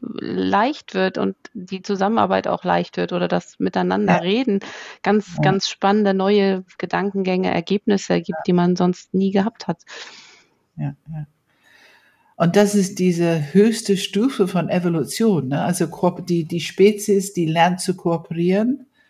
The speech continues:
Speaker 2: überlebt. Es ist die
Speaker 1: Mhm.
Speaker 2: höchste Stufe von,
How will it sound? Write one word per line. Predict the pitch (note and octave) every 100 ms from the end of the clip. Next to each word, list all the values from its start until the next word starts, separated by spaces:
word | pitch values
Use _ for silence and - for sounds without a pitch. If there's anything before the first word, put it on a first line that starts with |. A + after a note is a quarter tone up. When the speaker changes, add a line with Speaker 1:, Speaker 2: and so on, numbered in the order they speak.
| _ _ E3+
Speaker 2:
überlebt. | F3+ F#3+ D3+ - - - _ _ _ -
Es | E3
ist | F3+ F#3
die | F3
Speaker 1:
Mhm. | F3+
Speaker 2:
höchste | G3+ - F#3+
Stufe | - F#3 G3 F#3+ F#3+
von, | F#3+ F3+ E3+ E3